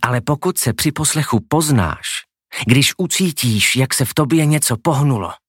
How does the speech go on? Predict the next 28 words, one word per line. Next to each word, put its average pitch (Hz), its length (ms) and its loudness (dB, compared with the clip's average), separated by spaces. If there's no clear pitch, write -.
tak - 160 0
to 135 120 0
hned 120 280 2
vypni. 98 460 -4
Mohl 110 240 4
bys 156 200 0
patřit - 420 -4
mezi 117 280 2
nás. - 500 -4
A 110 80 -2
jakmile 135 440 0
to 123 120 -2
jednou 117 420 0
zjistíš, 127 680 -2
je 120 100 4
jenom 139 340 2
otázka 151 540 0
času, 147 340 -2
než 151 200 0
to 135 120 0
vycítí 151 720 -2
i 160 160 2
oni 92 400 0
a 92 120 -2
přijdou 104 540 0
si - 180 -2
pro 95 200 -4
tebe. 92 380 -8